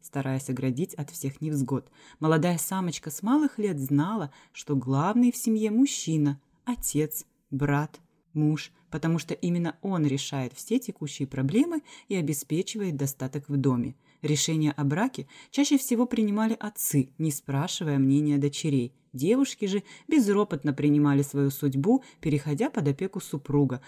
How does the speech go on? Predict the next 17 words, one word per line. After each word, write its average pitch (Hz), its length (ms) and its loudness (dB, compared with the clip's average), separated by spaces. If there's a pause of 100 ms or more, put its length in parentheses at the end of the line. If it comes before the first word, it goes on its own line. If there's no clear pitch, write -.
(120)
потому 269 320 6
что 233 200 0
знали, 151 540 2 (180)
любой 147 440 4
отец 196 560 -4
желает 127 480 -2
своему 127 320 -2
долгожданному 123 800 -2
ребёнку 139 580 0 (220)
только 262 320 0
счастья, - 600 -8 (100)
а 135 100 -4
значит, 127 440 -2
и 135 80 -2
мужа 214 380 0
выберет 180 480 -2
достойного. 131 840 -4